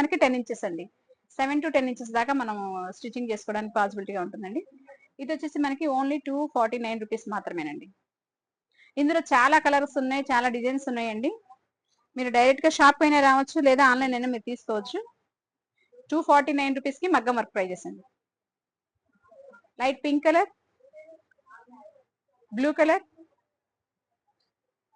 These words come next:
వాసవి హోల్‌సేల్ మార్కెట్ అండి, షాప్ నెంబర్ డెబ్బై ఐదు, డెబ్బై ఆరు, ఫస్ట్ ఫ్లోర్ అండి.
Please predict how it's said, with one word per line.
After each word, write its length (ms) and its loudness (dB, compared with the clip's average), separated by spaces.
వాసవి 440 2
హోల్‌సేల్ 380 6
మార్కెట్ 340 2
అండి, 160 -2
షాప్ 260 2
నెంబర్ 260 0
డెబ్బై 260 4
ఐదు, 180 0
డెబ్బై 320 0
ఆరు, 220 2
ఫస్ట్ 200 -2
ఫ్లోర్ 360 -2
అండి. 160 -2